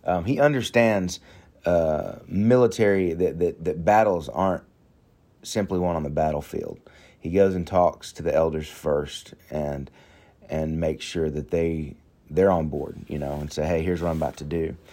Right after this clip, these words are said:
And then he goes and he talks to David. David holds a feast for him. He, he sends a messenger and says, "Hey, here's what I'd like to do. And I'm basically coming to you to talk about what could be and is t-, helping establish you as king." So obviously Abner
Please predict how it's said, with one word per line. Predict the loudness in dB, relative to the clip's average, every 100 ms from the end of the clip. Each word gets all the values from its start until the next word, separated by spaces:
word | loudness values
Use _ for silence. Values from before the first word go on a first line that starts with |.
| -20 -20 -14 -6
And | -2 0
then | 2 4 4
he | 2
goes | 2 2 2
and | -2
he |
talks | 0 0 0 -4
to | 2
David. | 4 4 2 -2
David | 0 2
holds | 0 -2
a | -6
feast | -6 -6 -8
for | -10
him. | -4
He, | -4 -6 -12
he | -6
sends | 0 2 4
a |
messenger | 6 4 4 -2 -2
and |
says, | -2 0
"Hey, | 4 4 2 -8 _ _ _
here's | -4 2
what | 4
I'd | 4
like | 2
to | -2
do. | -2 0 -2 -6 _ _ _ _ -6
And | -2 0 -2
I'm | 0
basically | 0 0 -4
coming | -2 0 0 -4 -8 -20 -20 _
to | -4
you | 0 2 2 0
to | -2
talk | 2 2 4
about | 4 6 4 0 _ _ _ _ _
what | 0 0 0
could | -4 -2
be | 0 0 -2
and | -4 -4 -6
is | -8 -10
t-, | -4
helping | -4 -2 -4
establish | -6 0 2 2 -2
you | -4
as | -4 -4
king." | -4
So | -2 2
obviously | 4 2 -2
Abner | 2 4 4 0